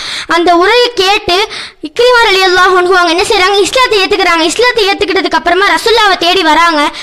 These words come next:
ரசூலுல்லாஹ், நம்மளுடைய எதிரி அபுஜஹல், அவன் நம்மளுடைய எதிரி அபுஜஹலுடைய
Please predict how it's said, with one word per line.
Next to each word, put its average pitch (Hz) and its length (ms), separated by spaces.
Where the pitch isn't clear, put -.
ரசூலுல்லாஹ், 466 640
நம்மளுடைய 349 500
எதிரி 349 320
அபுஜஹல், 494 560
அவன் 311 220
நம்மளுடைய 339 280
எதிரி 494 200
அபுஜஹலுடைய 494 560